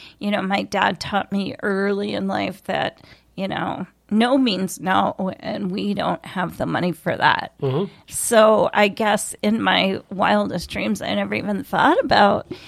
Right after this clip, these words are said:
Speaker 1: you know, now I'm an adult, and, you know, we have our own money, and, you know,
Speaker 2: Mm-hmm.
Speaker 1: I mean, we have jobs.
Speaker 2: Sure.
Speaker 1: We're not rich or
Speaker 2: No.
Speaker 1: anything.
Speaker 2: Mm-mm.
Speaker 1: But, um, anyway, yeah, so I never even thought of, like,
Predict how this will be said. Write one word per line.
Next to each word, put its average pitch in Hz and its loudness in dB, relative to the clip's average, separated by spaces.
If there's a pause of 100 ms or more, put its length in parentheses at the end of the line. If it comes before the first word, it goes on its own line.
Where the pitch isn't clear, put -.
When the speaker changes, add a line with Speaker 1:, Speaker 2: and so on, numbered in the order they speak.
(140)
Speaker 1:
you 240 -2
know, 247 2
now 220 2
I'm 254 6
an 269 4
adult, 262 0
and, 185 -6 (460)
you 220 -4
know, 214 -2
we 220 -2
have 226 -2
our 247 2
own 247 2
money, 220 0
and, 202 -4 (500)
you 214 -2
know, 196 -4
Speaker 2:
Mm-hmm. - -6 (760)
Speaker 1:
I 262 6
mean, 226 2
we 196 -2
have - -8
jobs. - 0
Speaker 2:
Sure. - -2 (560)
Speaker 1:
We're 196 -6
not 190 -2
rich 190 -6
or - -8
Speaker 2:
No. 127 2
Speaker 1:
anything. 123 -4 (160)
Speaker 2:
Mm-mm. 135 -10 (400)
Speaker 1:
But, 208 4
um, 185 0
anyway, 196 0
yeah, 220 2
so 214 -2
I 196 4
never 208 0
even 175 -4
thought 175 2
of, - -4
like, - -10